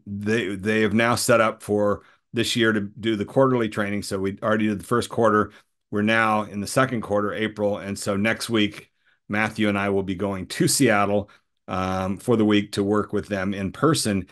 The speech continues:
And they're s-, actually starting their, uh, s-, their second quarter A B T training right now. Then we'll do the whole thing again in July, and then the whole thing again in October. So every quarter, running this for three weeks of getting as many people as possible to join in together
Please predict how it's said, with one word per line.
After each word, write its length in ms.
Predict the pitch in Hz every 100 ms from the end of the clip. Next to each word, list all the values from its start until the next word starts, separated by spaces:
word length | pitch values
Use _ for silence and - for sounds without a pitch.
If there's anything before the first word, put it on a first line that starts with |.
| - _ -
And 560 | 104 104 101 101 101 -
they're 160 | 104 98
s-, 140 | -
actually 340 | 110 107 104
starting 420 | - - 104 95 90
their, 280 | 90 90 -
uh, 220 | 90 85 82 _ _ _ _ _ _ _ _ -
s-, 160 | -
their 360 | - 92 90 98 -
second 340 | - 107 107
quarter 480 | - 101 92 85 85 92 92
A 120 | 101
B 100 | 95
T 160 | - 92
training 320 | 104 95 90
right 200 | 92 90
now. 360 | 104 101 92 _ _ _ _ _ _ _ _
Then 160 | - 113
we'll 100 | 113
do 100 | 104
the 60 | 104
whole 160 | 123
thing 220 | 131 127
again 160 | 117 117
in 80 | 107
July, 440 | 107 104 107 104 - _ _ _ _
and 240 | 95 95 95
then 80 |
the 80 | 90
whole 100 | 95
thing 240 | 95 98 92
again 220 | 92 90
in 100 | 90
October. 520 | 82 - 90 76 76 - _ -
So 500 | - 98 95 98 -
every 300 | 120 123 143
quarter, 440 | - 113 101 98 104
running 280 | 104 104
this 120 | 98 -
for 140 | 98
three 280 | - 117 120
weeks 400 | 104 95 - - -
of 140 | 92
getting 220 | 98 95
as 120 | 85
many 200 | 95 113
people 300 | 131 117 104
as 80 | 101
possible 420 | - 95 92 85
to 80 | 90
join 300 | 82 104 107
in 140 | 107 98
together 420 | 98 98 92